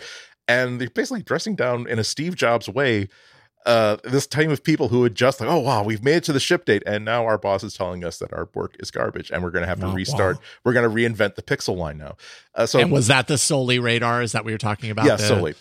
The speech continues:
Speaker 1: yeah.
Speaker 2: Yeah, which, which lasted for a single version. And,
Speaker 1: Yeah.
Speaker 2: uh, I think ultimately ended up going into some sort of Google Home product,
Speaker 1: Yep.
Speaker 2: which, you know, now isn't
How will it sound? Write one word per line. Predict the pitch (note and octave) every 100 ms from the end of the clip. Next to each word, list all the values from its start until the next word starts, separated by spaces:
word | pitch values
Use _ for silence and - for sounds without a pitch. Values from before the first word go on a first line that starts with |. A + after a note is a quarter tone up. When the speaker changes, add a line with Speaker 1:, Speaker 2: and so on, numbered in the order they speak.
| -
Speaker 1:
yeah. | G2 E2
Speaker 2:
Yeah, | A#2+ G2+ F#2
which, | G#2 -
which | A#2 G#2 A2
lasted | G#2+ G#2 - B2
for | - A2+
a | G2+
single | - A#2+ B2 B2
version. | G#2+ G#2 F2+ F#2+ F#2+ G#2
And, | - F#2+ F#2
Speaker 1:
Yeah. | F#2 F#2
Speaker 2:
uh, | F2+ F2+ F#2+
I | G#2
think | A#2+ G#2+ - - -
ultimately | C#3 C3+ C3 B2 A#2
ended | A2+ A2+
up | A#2 -
going | A2+ A2+ A2+ A2
into | A2 - A#2 G#2+
some | - A#2
sort | - A2+
of | G#2
Google | G#2 G#2+ A2
Home | G2 A2 A2 G#2+
product, | F#2 G2+ F#2+ F#2+ G2+
Speaker 1:
Yep. | -
Speaker 2:
which, | F3+ -
you | G2
know, | F#2 F#2
now | F#2 F#2+ F#2+ F#2+
isn't | F#2+ F#2 F#2+